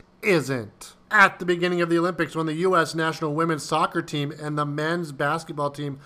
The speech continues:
lost their first games, conservative pundits claimed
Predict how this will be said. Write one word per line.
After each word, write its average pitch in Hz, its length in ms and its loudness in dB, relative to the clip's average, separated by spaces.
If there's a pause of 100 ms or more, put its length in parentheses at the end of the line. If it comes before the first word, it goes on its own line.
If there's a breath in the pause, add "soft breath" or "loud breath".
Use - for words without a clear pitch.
(200 soft breath)
lost 165 480 4
their 180 160 2
first 165 400 -2
games, 151 540 -2 (260 soft breath)
conservative 180 720 0
pundits 165 420 -2
claimed 156 480 -2